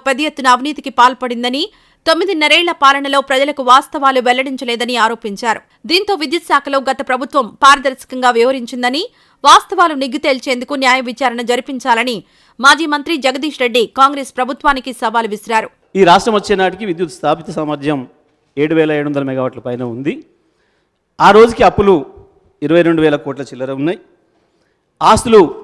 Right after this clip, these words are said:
Speaker 2: నలభై నాలుగు వేల కోట్లు ఉన్నాయి అనే విషయాన్ని స్పష్టంగా చెప్పిన నేను. ఆ రోజు ఇవాళ మీరు ఏదైతే దీంట్లో ఇచ్చిండ్రో ఇదే విషయాన్ని నేను చెప్పిన.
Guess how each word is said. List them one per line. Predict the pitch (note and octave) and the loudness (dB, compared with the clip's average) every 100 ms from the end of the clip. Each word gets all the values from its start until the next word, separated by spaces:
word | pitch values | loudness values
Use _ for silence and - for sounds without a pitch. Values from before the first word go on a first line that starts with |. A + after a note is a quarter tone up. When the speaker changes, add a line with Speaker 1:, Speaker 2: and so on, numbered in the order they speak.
| - _ _ _ _ C3 | -20 _ _ _ _ -8
Speaker 2:
నలభై | C#3 D#3 | -2 -2
నాలుగు | D#3 D3+ | 0 -2
వేల | D3+ D3+ | -4 -4
కోట్లు | D3 D3+ | -8 -6
ఉన్నాయి | D3+ F#3 - _ _ _ _ _ _ _ C#3+ | -6 -6 -10 _ _ _ _ _ _ _ -6
అనే | D3 | -4
విషయాన్ని | C#3 A#3 - | -4 -6 -4
స్పష్టంగా | A#2+ D3+ D#3 | -4 -2 -4
చెప్పిన | B2+ B2+ G#2 | -6 -10 -16
నేను. | F2+ _ _ _ _ _ _ - | -18 _ _ _ _ _ _ 0
ఆ | F#3+ | 4
రోజు | C4 B3+ | 6 4
ఇవాళ | G#3 C4+ B3+ | 4 4 6
మీరు | A#3+ B3+ | 4 6
ఏదైతే | A#3 A3 G#3+ G3+ - - _ _ _ B2+ | 6 6 4 0 -2 -14 _ _ _ -2
దీంట్లో | G#3 G#3+ F3 | -2 0 -2
ఇచ్చిండ్రో | - D#3 D#3 B3 - _ _ _ _ _ _ E3 | -2 -2 -2 -4 -8 _ _ _ _ _ _ 2
ఇదే | B3 C4+ | 6 4
విషయాన్ని | A#3 A#3 G#3+ A3+ G3+ G3 - _ _ _ _ _ _ _ _ - | 4 0 0 0 0 -2 -8 _ _ _ _ _ _ _ _ -6
నేను | E3+ D3+ | -6 -6
చెప్పిన. | C3 C#3 | -10 -14